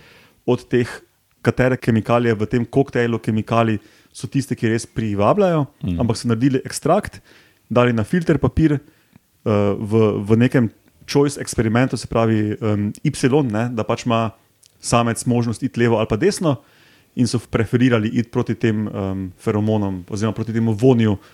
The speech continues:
Speaker 2: Mhm.
Speaker 1: trupla.
Speaker 2: Mhm.
Speaker 1: Em, ni pa, ni pa ta vonj popolnoma ali pa zelo podoben samicam živim, ne, se pravi,
Speaker 2: Mhm.
Speaker 1: verjetno so neke komponente noter, ki, ki privabljajo samce, ampak še niso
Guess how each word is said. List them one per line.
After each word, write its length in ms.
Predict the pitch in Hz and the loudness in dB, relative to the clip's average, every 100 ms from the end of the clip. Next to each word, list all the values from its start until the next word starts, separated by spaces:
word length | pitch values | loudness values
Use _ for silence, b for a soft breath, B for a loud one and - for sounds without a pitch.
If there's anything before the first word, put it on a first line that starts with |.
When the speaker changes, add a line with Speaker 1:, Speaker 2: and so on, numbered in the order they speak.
| b | b
Speaker 2:
Mhm. 140 | b 87 | b 0
Speaker 1:
trupla. 400 | 127 113 110 95 | 0 2 2 0
Speaker 2:
Mhm. 200 | 85 95 - - | -2 -6 -12 -12
Speaker 1:
Em, 340 | 101 - 113 - B B B | -10 -8 -12 -16 B B B
ni 140 | 143 170 | -4 0
pa, 260 | 160 135 | 0 -2
ni 160 | 131 156 | 0 0
pa 120 | 165 | 0
ta 140 | 151 | 0
vonj 360 | 139 139 143 139 - _ _ | 0 2 0 -2 -8 _ _
popolnoma 760 | 117 - 131 127 110 104 101 98 - _ _ _ _ _ _ _ _ - | -4 0 0 0 -2 -2 -4 -6 -12 _ _ _ _ _ _ _ _ -2
ali 80 | |
pa 120 | - 113 | 0 -2
zelo 240 | 104 143 | -2 -2
podoben 720 | 135 110 127 120 110 107 101 - _ - | -2 -2 0 0 -4 -6 -8 -12 _ -16
samicam 720 | - - 113 127 120 104 107 | -6 0 0 2 0 -2 -2
živim, 380 | 107 123 98 | 0 0 0
ne, 140 | 95 98 | -4 -6
se 100 | - | -2
pravi, 320 | 110 113 107 - B | 2 4 4 -2 B
Speaker 2:
Mhm. 180 | 90 95 B B B _ - | -6 -6 B B B _ -10
Speaker 1:
verjetno 360 | 120 147 170 147 | -2 -2 -2 -2
so 120 | 139 | 0
neke 200 | 135 143 | 0 0
komponente 540 | 135 113 117 127 127 | 0 0 0 0 -2
noter, 320 | 117 117 107 | -2 -2 -2
ki, 320 | 98 - 101 98 | -4 -4 -4 -4
ki 420 | - 101 101 101 | -6 -4 -2 -2
privabljajo 500 | - 104 202 95 95 | -2 0 2 2 -2
samce, 340 | - 107 92 | -2 -2 -2
ampak 180 | 101 95 | -4 -4
še 120 | - | -2
niso 180 | 110 - | -2 -2